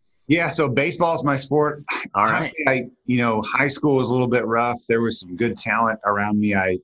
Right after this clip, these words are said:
Speaker 1: but I was still, still pretty good. Grew up in the Midwest, Columbia, Missouri. Woo woo for all those,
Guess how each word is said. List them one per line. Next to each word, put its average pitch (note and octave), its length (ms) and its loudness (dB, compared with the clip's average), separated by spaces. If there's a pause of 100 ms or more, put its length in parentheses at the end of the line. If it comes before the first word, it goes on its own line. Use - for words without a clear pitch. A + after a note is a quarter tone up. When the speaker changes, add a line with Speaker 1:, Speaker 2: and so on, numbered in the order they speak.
Speaker 1:
but F#2+ 120 0
I F#2 80 4
was F2+ 180 -4
still, G#2 540 2 (440)
still - 240 2
pretty G#2+ 200 2
good. G#2 220 2
Grew A#2+ 140 2
up A#2+ 100 0
in A2+ 80 0
the G#2+ 60 2
Midwest, G#2+ 500 0
Columbia, G#2+ 260 2
Missouri. G#2 640 0
Woo G#2+ 140 2
woo G2+ 260 2
for G2+ 200 2
all G2 100 6
those, F#2+ 420 0